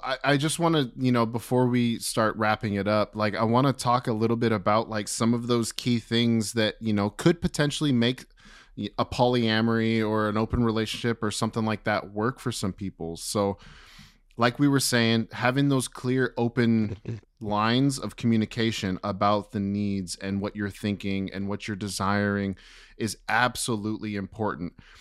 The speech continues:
Speaker 1: And this doesn't have to look
Speaker 2: Mm-hmm.
Speaker 1: like having sex with another person.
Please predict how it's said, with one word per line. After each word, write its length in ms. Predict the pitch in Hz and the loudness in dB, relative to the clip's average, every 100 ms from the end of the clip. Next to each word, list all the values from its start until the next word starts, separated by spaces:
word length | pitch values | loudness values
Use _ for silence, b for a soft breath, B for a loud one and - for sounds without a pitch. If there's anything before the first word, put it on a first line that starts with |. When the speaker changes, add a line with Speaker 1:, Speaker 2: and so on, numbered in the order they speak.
| B - | B 2
Speaker 1:
And 180 | 127 127 | 6 6
this 160 | 139 | 4
doesn't 420 | 131 147 151 196 | 4 2 2 -4
have 380 | - 135 143 - | -6 -4 -4 -4
to 80 | 147 | -6
look 320 | 107 101 135 | -4 -4 -6
Speaker 2:
Mm-hmm. 100 | 127 | -6
Speaker 1:
like 420 | 107 95 92 - _ _ - _ _ _ - _ _ _ - | -4 -4 -6 -14 _ _ -20 _ _ _ -20 _ _ _ -2
having 360 | 139 143 135 | 0 0 -2
sex 480 | 113 - 127 - - | -4 -2 -2 -4 -10
with 140 | 110 | -8
another 260 | 104 104 90 | -6 -6 -8
person. 500 | - 104 92 67 | -6 -6 -6 -10